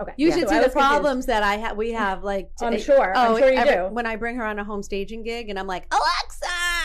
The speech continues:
Speaker 1: Yeah.
Speaker 2: And then all the Alexas go off.
Speaker 1: They start talking.
Speaker 3: Anyway.
Speaker 2: Anyway,
Speaker 3: The
Speaker 2: so
Speaker 3: bottom line,
Speaker 2: Meredith
Speaker 3: that's not germane to what I'm saying. The bottom line is mine, I have now taken everything that I've decorated in my house.
Speaker 2: Mm-hmm.
Speaker 1: Okay.
Speaker 3: It is now in the unfinished side of my basement.
Speaker 1: Okay.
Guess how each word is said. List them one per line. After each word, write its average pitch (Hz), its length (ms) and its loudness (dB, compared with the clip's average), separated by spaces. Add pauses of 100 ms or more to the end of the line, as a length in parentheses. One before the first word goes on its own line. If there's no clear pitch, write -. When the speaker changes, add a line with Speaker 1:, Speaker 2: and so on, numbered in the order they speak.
(460)
Speaker 1:
Yeah. 214 160 -4
Speaker 2:
And 175 80 -6
then 208 100 -4
all 196 100 -6
the 185 80 -8
Alexas 170 380 -8
go 165 140 -10
off. - 60 -8
Speaker 1:
They 202 80 -6
start 196 300 -6
talking. - 160 2
Speaker 3:
Anyway. 202 320 -4 (100)
Speaker 2:
Anyway, 311 320 2
Speaker 3:
The 320 60 2
Speaker 2:
so 247 80 2
Speaker 3:
bottom 320 180 4
line, 311 120 4
Speaker 2:
Meredith 330 200 6
Speaker 3:
that's 294 180 0
not 302 200 4
germane 233 300 -2
to 208 80 -8
what 185 140 0
I'm 165 80 -4
saying. 135 280 -6
The 185 80 -2
bottom 262 300 2
line 214 240 -4
is 190 180 -8
mine, 214 400 -4
I 214 220 -2
have 214 180 -8
now 185 380 -8 (260)
taken 214 460 -2
everything 247 680 -2
that 202 160 -2
I've 190 160 -2
decorated 180 540 -6
in 180 100 -8
my 202 140 -8
house. 160 280 -10
Speaker 2:
Mm-hmm. 226 180 -8
Speaker 1:
Okay. 208 360 -4
Speaker 3:
It 208 160 0
is 208 220 2
now 190 500 -4
in 190 240 -8
the 190 120 -8
unfinished 185 440 -10
side 180 180 -6
of 190 60 -10
my 190 80 -6
basement. 170 540 -10
Speaker 1:
Okay. 214 220 -6